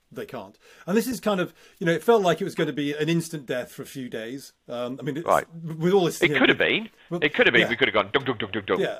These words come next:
Speaker 1: I mean,
Speaker 2: But
Speaker 1: well, it's
Speaker 2: they
Speaker 1: just the world of social media. I mean, I remember it was the Wednesday before it happened, there was not a problem. On the Friday, there was a problem.
Speaker 2: <laughs>
Speaker 1: And on the Sunday, there was a bailout. It took six
Speaker 2: Yes,
Speaker 1: months in
Speaker 2: exactly.
Speaker 1: two thousand and eight.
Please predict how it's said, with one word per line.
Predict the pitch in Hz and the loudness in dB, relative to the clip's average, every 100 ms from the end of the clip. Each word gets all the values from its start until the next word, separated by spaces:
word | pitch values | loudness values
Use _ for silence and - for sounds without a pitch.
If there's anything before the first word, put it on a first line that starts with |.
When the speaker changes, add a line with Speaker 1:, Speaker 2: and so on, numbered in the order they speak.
| - | -8
Speaker 1:
I | 160 | 0
mean, | 175 | 6
Speaker 2:
But | |
Speaker 1:
well, | 208 180 | 6 8
it's | 147 | 6
Speaker 2:
they | |
Speaker 1:
just | 107 - _ _ _ _ _ _ | 4 -4 _ _ _ _ _ _
the | - | -2
world | 165 202 180 | 6 6 6
of | 170 | 2
social | - 202 - 170 | 4 2 2 -2
media. | 160 165 147 | 0 2 2
I | |
mean, | 156 | 0
I | 190 | 2
remember | 220 165 | 2 0
it | 139 | -2
was | |
the | 135 | -6
Wednesday | 127 196 180 170 | -2 -2 0 -2
before | 135 156 | -4 -4
it | 120 | 0
happened, | 156 - 117 | -2 -2 -6
there | 120 | -6
was | 131 | -4
not | 143 139 | -4 -4
a | |
problem. | - 151 113 110 | -2 -2 -2 -6
On | 139 | -6
the | |
Friday, | 123 190 190 147 | -2 0 2 2
there | |
was | 147 | -2
a | 147 | -4
problem. | - 165 160 - - | 0 0 2 0 0
Speaker 2:
<laughs> | - - - | -4 -4 2
Speaker 1:
And | 202 | 6
on | 196 | 6
the | 185 | 6
Sunday, | 247 233 | 6 8
there | 208 | 8
was | 208 | 6
a | 233 | 4
bailout. | 262 185 123 117 - _ - _ _ | 6 4 2 -8 -16 _ -20 _ _
It | 254 339 | -4 0
took | 403 - | -2 -2
six | 302 233 | -4 4
Speaker 2:
Yes, | - | 4
Speaker 1:
months | 302 - | 6 2
in | 214 | 2
Speaker 2:
exactly. | 131 127 170 | 6 6 6
Speaker 1:
two | |
thousand | 151 147 143 | 4 2 -4
and | |
eight. | 131 294 | -4 -6